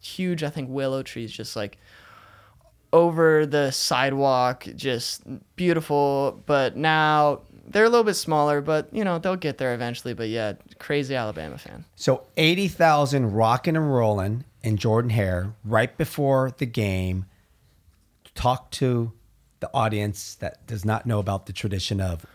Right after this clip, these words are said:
Speaker 2: War Damn Eagle.
Speaker 1: Oh, yeah, War Damn Eagle. So, uh,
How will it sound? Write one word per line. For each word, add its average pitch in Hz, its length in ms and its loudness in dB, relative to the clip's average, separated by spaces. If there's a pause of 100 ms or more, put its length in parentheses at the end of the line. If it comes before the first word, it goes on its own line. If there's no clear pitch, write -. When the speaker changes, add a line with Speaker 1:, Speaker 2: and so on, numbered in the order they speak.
Speaker 2:
War 101 220 0
Damn 92 260 0
Eagle. 78 300 -8
Speaker 1:
Oh, 151 280 2
yeah, 135 220 2
War 147 200 2
Damn 147 220 0
Eagle. 123 280 -2
So, 147 300 2
uh, 151 560 4